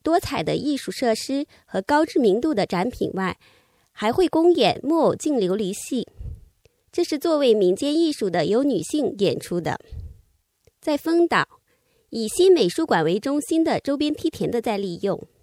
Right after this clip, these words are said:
还有新开张的用闲置的房子改造的餐厅等。在女木岛，这里美丽岛屿的自然景观是要您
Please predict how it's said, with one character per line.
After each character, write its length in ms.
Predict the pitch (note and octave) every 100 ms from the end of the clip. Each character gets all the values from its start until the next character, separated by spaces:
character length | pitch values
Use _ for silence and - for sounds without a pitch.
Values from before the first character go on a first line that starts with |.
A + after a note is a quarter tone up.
| _ _ _ _ _ _ _
还 160 | A3+ C#4+
有 180 | B3+
新 180 | A3+ E4+
开 240 | E4+ F4 F4
张 240 | D#4+ D#4+
的 140 | A#3+
用 160 | B3 D4
闲 300 | - E3+ G#3
置 120 | F4
的 100 | C#4+
房 280 | - E3 F3
子 160 | - A#3
改 160 | F#3+
造 160 | D#3+ C4
的 120 | A3
餐 260 | - C4 C#4+
厅 240 | F4 E4
等。 240 | A#3 - - _ _ - _ _ _ _ _ _ _ _
在 180 | - D#4
女 180 | A#3+ E3+
木 200 | A#3 C#4+
岛， 220 | F#3 D3 - _
这 160 | - A3
里 160 | B3
美 220 | A#3+ A3 -
丽 180 | F#3
岛 240 | A3+ F#3 G#3+
屿 140 | B3+
的 100 | -
自 200 | - D4
然 220 | A#3+ G#3
景 240 | A#3+ F#3 C#3+
观 340 | G#3 G3 A3 - _ _ _ _
是 180 | - D#4
要 180 | D4+ A3+
您 400 | G3 F#3+ A#3